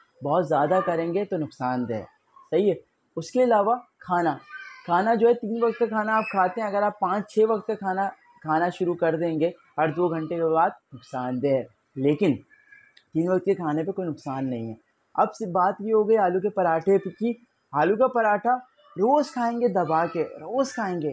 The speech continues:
नुकसानदेह है भाई। सिंपल मेरी वीडियो में मैं आपको समझा रहना चाह रहा हूँ कि हर चीज़ की ज़्यादती नुकसानदेह होती है, लेकिन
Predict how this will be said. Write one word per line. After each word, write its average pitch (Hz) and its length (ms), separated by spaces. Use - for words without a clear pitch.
नुकसानदेह 131 640
है 131 200
भाई। 196 280
सिंपल 185 400
मेरी 233 260
वीडियो 190 300
में 202 80
मैं 196 100
आपको 180 220
समझा 147 420
रहना 165 480
चाह 151 240
रहा 143 120
हूँ 165 140
कि 165 200
हर 196 180
चीज़ 220 260
की 214 240
ज़्यादती 156 500
नुकसानदेह 147 640
होती 139 400
है, 160 180
लेकिन 151 480